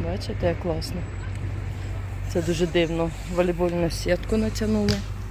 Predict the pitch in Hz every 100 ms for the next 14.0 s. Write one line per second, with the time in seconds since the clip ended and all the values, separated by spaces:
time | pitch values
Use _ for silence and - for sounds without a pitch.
0 | - - - - - - - - - -
1 | - - - - - - - - - -
2 | - 170 180 175 - 175 180 196 214 175
3 | - - - 175 160 156 160 - 151 156
4 | 151 147 139 139 - 139 180 180 - 151
5 | - - - - - - - 160 165 180
6 | 170 160 170 190 190 170 - - 143 147
7 | 147 147 165 160 156 160 156 156 147 147
8 | 147 147 143 151 165 180 - - - -
9 | - - - - - 165 185 196 180 170
10 | 156 196 185 175 147 175 165 180 165 -
11 | 170 165 - 160 - 160 - 170 - -
12 | - 180 185 175 175 170 165 170 170 180
13 | 180 160 160 156 147 160 - 170 156 -